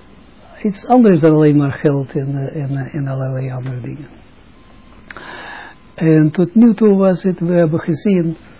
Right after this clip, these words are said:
vrouwen werden verdrukt, net zoals maalgoed werd verdrukt.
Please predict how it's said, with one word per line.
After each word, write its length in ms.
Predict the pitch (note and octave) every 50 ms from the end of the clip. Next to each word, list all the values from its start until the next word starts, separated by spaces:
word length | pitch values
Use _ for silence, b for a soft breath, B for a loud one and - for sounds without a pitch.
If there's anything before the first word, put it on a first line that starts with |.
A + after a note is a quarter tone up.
| b b b b b b b - - _ - - _ - - _ - _ _ - _ _ _
vrouwen 420 | - - - B3+ A3+ A3 G#3+ G3+ G3
werden 300 | G3 F#3+ F3+ F3 F3+ D3+
verdrukt, 760 | - - F#3 E3+ D#3 C3+ D#3+ F#3+ F#3 - - - - - -
net 260 | F3+ D#3+ D#3+ E3 D#3+
zoals 340 | - - G3 E3+ E3 - -
maalgoed 680 | E3 D3 D#3 F3 F3 D#3 - - - D#3 - - -
werd 180 | - C3 C3 -
verdrukt. 600 | - - C#3 B2 A#2 B2 B2 - - - - -